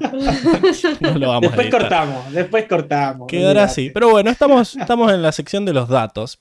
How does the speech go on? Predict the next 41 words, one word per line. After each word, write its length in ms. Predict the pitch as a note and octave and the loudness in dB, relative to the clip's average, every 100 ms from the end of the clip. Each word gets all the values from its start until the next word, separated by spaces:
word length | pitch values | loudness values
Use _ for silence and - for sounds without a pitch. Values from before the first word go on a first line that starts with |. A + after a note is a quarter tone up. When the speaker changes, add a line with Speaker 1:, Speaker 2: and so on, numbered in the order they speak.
| - | -8
Speaker 2:
porque 380 | A#3+ B3+ A#3 A#3 | -6 -6 -4 -2
bueno, 240 | G#3+ F#3+ | 0 -2
es 60 | B3 | -4
la 100 | A3 | -4
primera 240 | G#3+ A#3 | -4 -2
vez 100 | A3 | -4
que 100 | - | -4
vamos 160 | G#3 E3+ | -4 -4
a 40 | |
dar 180 | D3 D#3+ | -2 0
datos 280 | D3+ - F#3+ | 0 -2 -2
de 220 | E3 A3 | -2 0
un 160 | D#3+ C#3 | -2 -2
cómic, 320 | C#3 B2 B2 | -4 -4 -8
es 80 | A#2 | -8
la 80 | A2 | -8
primera 240 | A2+ A2+ | -8 -10
vez 60 | A#2+ | -10
que 80 | A2 | -10
vamos 160 | A2+ | -10
a 40 | A2 | -10
analizar 440 | G#2 A2+ - A#2+ | -12 -12 -10 -8
un, 200 | A#2 A2 | -8 -10
un 160 | A#2 G#2+ | -14 -8
cómic 260 | C#3 C3+ A2 | -4 -4 -6
en 100 | A2 | -6
vez 120 | B2+ | -6
de 40 | |
un 80 | C3 | -6
episodio, 640 | C3 E3+ A3 A3 A#3 B3 | -8 -6 -6 -4 -4 -6
y, 200 | B3+ D4 _ _ _ _ _ _ - | -8 -12 _ _ _ _ _ _ -10
eh, 680 | D#3+ E3 E3 E3 E3 E3+ E3+ _ _ - | -6 -2 -2 -2 -4 -8 -16 _ _ -6
este 320 | B3 - G#3+ | -6 -2 -2
cómic, 400 | A3+ A3 A3+ - _ _ | 0 -2 -4 -8 _ _
como, 920 | - C#3+ D3 D3 C#3+ C#3 C3+ C3+ C#3 - - - | -2 0 2 4 4 4 4 2 0 -4 -10 -8
<laughs> 220 | D3+ - | -10 -8
como 280 | - D3+ C#3+ | -6 -4 -2
todos 280 | G3 G#3 E3+ | 0 2 2
los 180 | C#3+ C#3 | 0 0
cómics 380 | E3+ F3 D#3 | -2 -2 -4
de, 640 | B2+ B2 A#2 A2 G2+ G2 | -2 -2 -2 -4 -6 -10